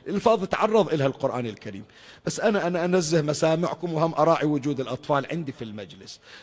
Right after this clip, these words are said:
بس واضحة الفكرة طبعًا، قوم لوط وما يصنعون. الناس اللي تمر على المنطقة ما كانوا مرتاحين من هذه الانحرافات الأخلاقية الموجودة، فلجأوا إلى إبراهيم الخليل،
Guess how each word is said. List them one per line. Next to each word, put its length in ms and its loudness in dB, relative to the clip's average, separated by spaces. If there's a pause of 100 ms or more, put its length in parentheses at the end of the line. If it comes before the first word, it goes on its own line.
بس 140 4
واضحة 380 2
الفكرة 380 -4
طبعًا، 420 -12
قوم 240 6
لوط 220 0
وما 240 6
يصنعون. 580 -8 (680)
الناس 560 4
اللي 120 0
تمر 340 2
على 240 2
المنطقة 760 -6 (100)
ما 340 2
كانوا 640 0 (320)
مرتاحين 960 0
من 140 -4
هذه 420 0
الانحرافات 1120 0
الأخلاقية 760 -4
الموجودة، 640 -18 (480)
فلجأوا 680 4
إلى 320 2
إبراهيم 400 2
الخليل، 420 -12